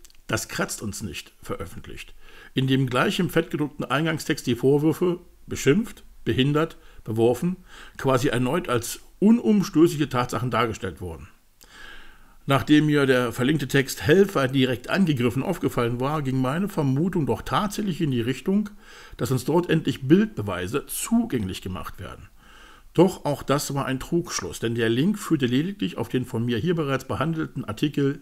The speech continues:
"T-H-W-Helfer beschimpft und angegriffen". Man wollte seine eigenen bloßen Vermutungen mit diesem Link wohl als Beweis anführen. Es ist schon erstaunlich,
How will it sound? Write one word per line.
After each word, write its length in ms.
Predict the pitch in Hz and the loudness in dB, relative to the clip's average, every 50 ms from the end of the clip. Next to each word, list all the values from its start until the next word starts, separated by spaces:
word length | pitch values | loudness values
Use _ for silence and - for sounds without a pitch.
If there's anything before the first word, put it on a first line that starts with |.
| - - | -16 -14
"T-H-W-Helfer 880 | - - 117 113 80 73 95 95 113 127 117 123 127 117 - 120 120 110 | -8 -6 -4 -4 -4 -6 -4 -2 -2 0 0 0 -2 -2 -4 -4 -6 -6
beschimpft 540 | - 98 - - 101 98 98 - - - - - - - - _ | -8 -12 -10 -6 -6 -6 -6 -6 -10 -18 -20 -20 -20 -20 -12 _
und 300 | - 139 139 135 - - | -2 -2 -2 -2 -2 -4
angegriffen". 580 | 127 143 139 123 104 110 82 80 - - - - - - _ - _ _ - _ - - - - - - - - - _ _ - - _ _ _ | -4 -2 -2 -4 -6 -8 -10 -12 -14 -16 -20 -20 -20 -20 _ -20 _ _ -20 _ -20 -20 -20 -20 -20 -20 -20 -20 -20 _ _ -20 -20 _ _ _
Man 420 | - 95 95 92 82 76 82 73 | -6 -4 -4 -4 -6 -8 -10 -8
wollte 400 | 82 92 107 143 180 233 - 226 | -4 2 4 4 4 4 4 2
seine 320 | 165 147 127 113 107 - - | 2 2 2 0 0 -2 0
eigenen 500 | 95 113 156 196 214 220 226 226 214 151 | 2 2 2 4 4 4 4 4 4 4
bloßen 440 | 131 131 151 208 226 214 - 247 214 | 6 6 6 6 6 4 2 -2 0
Vermutungen 560 | - 180 156 139 135 156 160 - 185 156 135 | 2 2 2 4 2 2 2 2 2 2 2
mit 120 | 123 117 | 0 0
diesem 180 | 147 151 165 143 | 0 -2 0 2
Link 220 | 127 127 131 135 | 2 2 0 0
wohl 140 | 127 135 - | -2 -2 -2
als 160 | 120 117 - | -2 -2 -2
Beweis 320 | - 160 131 120 - - 95 | -2 0 0 0 -2 -2 -6
anführen. 440 | - 87 - - 85 76 - - - - _ - _ _ _ _ - - _ - _ - _ - - _ _ - - - - - - - _ - _ _ - - - | -12 -16 -16 -14 -16 -14 -16 -18 -20 -20 _ -20 _ _ _ _ -20 -20 _ -20 _ -20 _ -20 -20 _ _ -20 -20 -20 -20 -20 -20 -20 _ -20 _ _ -20 -6 -2
Es 120 | - 151 - | -2 0 0
ist 160 | - - - | 0 -2 -4
schon 280 | - - - 135 143 | -4 0 2 2 4
erstaunlich, 640 | - 117 101 - 95 85 82 80 - - - - - | 2 0 -4 -6 -8 -10 -10 -12 -12 -12 -12 -14 -14